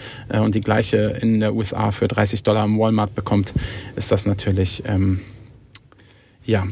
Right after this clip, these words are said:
sehr bezeichnend. Und, äh, jetzt nochmal zur Auflösung des kleinen Rätsels. Äh, ich habe euch ja gefragt, welches die fünfte Tasche war, die dazugekommen ist neunzehnhunderteins.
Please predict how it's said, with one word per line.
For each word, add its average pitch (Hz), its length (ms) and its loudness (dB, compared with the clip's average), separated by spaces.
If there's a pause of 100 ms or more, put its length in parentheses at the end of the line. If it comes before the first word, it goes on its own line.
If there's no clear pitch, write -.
sehr 113 300 2
bezeichnend. 110 640 0 (380)
Und, 120 380 0
äh, 117 100 4
jetzt 131 220 2
nochmal 175 200 2
zur - 140 -2
Auflösung 139 440 2
des 117 160 -6
kleinen 120 280 2
Rätsels. 113 640 0
Äh, 110 140 2
ich 110 120 0
habe 135 80 0
euch - 80 -2
ja 135 80 4
gefragt, 123 360 0
welches 120 220 0
die - 80 -2
fünfte 135 340 0
Tasche - 360 0
war, 110 120 4
die 107 100 0
dazugekommen 107 640 2
ist 104 80 -2
neunzehnhunderteins. 107 1040 0